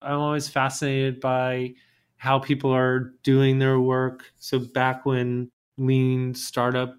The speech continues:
came out or back when Sprint came out, they're just different views. They're different takes on how that work should be done. I don't subscribe to them wholeheartedly, but they certainly helped inform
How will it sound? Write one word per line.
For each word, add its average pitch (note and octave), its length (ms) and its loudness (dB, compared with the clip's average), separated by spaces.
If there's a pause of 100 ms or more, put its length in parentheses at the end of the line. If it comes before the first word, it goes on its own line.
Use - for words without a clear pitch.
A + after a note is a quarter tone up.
(220)
came C3 360 -2
out B2 560 -2
or B2 340 -6 (300)
back B2+ 300 -2
when B2 560 -8 (100)
Sprint C3 420 2
came C3 340 0
out, B2 520 0
they're D3+ 120 4
just F3 280 4
different E3 440 2
views. A#2 720 -2
They're B2+ 120 -2
different C3+ 360 0
takes C3+ 300 0
on B2+ 140 0
how B2 260 0
that A#2+ 200 0
work B2 180 -4
should A#2 200 -6
be A#2 120 -2
done. A#2+ 520 -6 (160)
I B2+ 40 -6
don't C#3+ 200 0
subscribe C3 640 0
to C3 120 -10
them B2 200 -2
wholeheartedly, B2+ 840 0
but A2+ 220 -6
they C3 80 4
certainly C3+ 540 2
helped B2+ 300 -4
inform B2+ 800 0